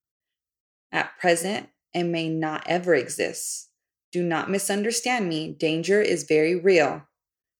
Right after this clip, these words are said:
but fear is a choice." And as all things in life, we have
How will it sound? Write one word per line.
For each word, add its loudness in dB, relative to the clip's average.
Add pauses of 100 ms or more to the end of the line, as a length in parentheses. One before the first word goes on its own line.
but -2
fear -2 (460)
is -4
a -2
choice." -6 (2500)
And -2
as 0
all 4
things -4
in -4
life, -4 (1600)
we -2
have 0